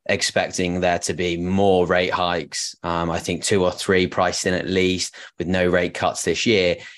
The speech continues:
You know, now mar-, markets are pricing in three rate cuts this year. So that's sort of seen that investors have, have taken on more risk. And then on the other side of that as well, we've spoken about those sort of banking issues. Well, ultimately, if investors are feeling,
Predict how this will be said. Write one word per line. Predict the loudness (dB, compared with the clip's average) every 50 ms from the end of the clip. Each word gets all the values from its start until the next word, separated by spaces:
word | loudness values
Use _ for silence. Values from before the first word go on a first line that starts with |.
| -16 -8
You | -6 -4
know, | 0
now | 0 0 2 2 2
mar-, | 2 0 0 0 -2
markets | -2 -2 -2 -2 -4 -6 -10 -10
are | -6
pricing | -2 0 0 0 0 0 -2 -2
in | -4 -4 -6 -6
three | -4 -2 -2 0 0 0
rate | 0 -2 -2 -2
cuts | -4 -4 -4 -4 -4 -4
this | -4 -4 -4 0
year. | 0 2 2 2 2
So | 2 2 2 2 0 -2 -8 -14 -8 0
that's | 2 4 4 4 2 4
sort | 4 4 4
of | 4 0
seen | 2 2 2 2 2 0
that | 0 0
investors | -2 -2 -2 -2 -2 -2 -2 -4 -6 -4 -6
have, | -6 -8 -8 -8 -6
have | -6 -4
taken | 0 2 2 2 2 2 0 2
on | 2 2 0 0 0 -2 -2
more | 0 0 2 2 2
risk. | 4 4 4 2 2 -2 -6 -8 -12 -18 -18 -18 -18 -18 -12 -6
And | -2 0 2 4
then | 4 4 4
on | 4 4
the | 6 6 6
other | 4 4 2
side | 2 2 2 2 2
of | 2 2
that | 2 0 0 0
as | -4 -4 -2
well, | 0 0 2 2 0 -2 -4 -4 -8 -12 -20 _ _ _ _
we've | -10 -8 -6
spoken | -2 0 2 0 2 2
about | 0 0 0 0 0
those | -2 -4 -2
sort | -4 -4 -6
of | -2 -2
banking | -2 0 0 -2 -4 -6 -8 -8
issues. | -6 -6 -6 -4 -4 -2 -2 -2 -4 -6 -8 -14 -18 -20 -20 -14 _ 0
Well, | 2 4
ultimately, | 4 2 2 0 -2 0 2 2 2 2 2
if | 0 -2 -2 -4
investors | -4 0 0 0 -2 0 -4 -4 -4
are | -4
feeling, | -6 -4 -2 -2 0 0 0 0 -2 -4 -6